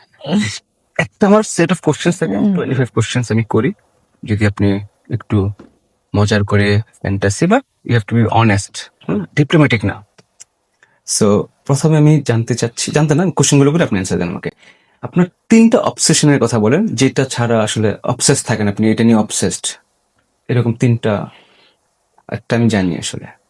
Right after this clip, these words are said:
Speaker 2: কি?
Speaker 1: জয়। ওকে নিয়ে আপনি খুবই অবসেসড।
Speaker 2: আর সেকেন্ড, ঘোরাঘুরি করতে পারছি না।
Speaker 1: আচ্ছা,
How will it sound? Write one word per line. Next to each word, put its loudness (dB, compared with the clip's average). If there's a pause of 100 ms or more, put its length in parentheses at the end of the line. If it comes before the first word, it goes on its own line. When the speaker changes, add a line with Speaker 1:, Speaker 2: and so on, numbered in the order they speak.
(180)
Speaker 2:
কি? 2 (200)
Speaker 1:
জয়। -6 (960)
ওকে 2
নিয়ে 2
আপনি -6
খুবই 2
অবসেসড। -2 (600)
Speaker 2:
আর 4 (460)
সেকেন্ড, 2
ঘোরাঘুরি 4
করতে 2
পারছি 2
না। 2 (280)
Speaker 1:
আচ্ছা, -2